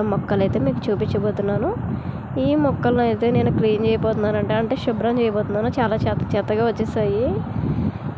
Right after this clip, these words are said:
ఇప్పుడు శుభ్రం చేసేదాన్ని, ఇంకా పాప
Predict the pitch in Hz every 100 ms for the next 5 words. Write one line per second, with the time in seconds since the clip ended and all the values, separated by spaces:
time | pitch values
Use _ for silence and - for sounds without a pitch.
0 | 220 - 196 185 202 247 247 196 208 226
1 | 226 214 208 208 226 233 208 196 190 180
2 | 185 196 180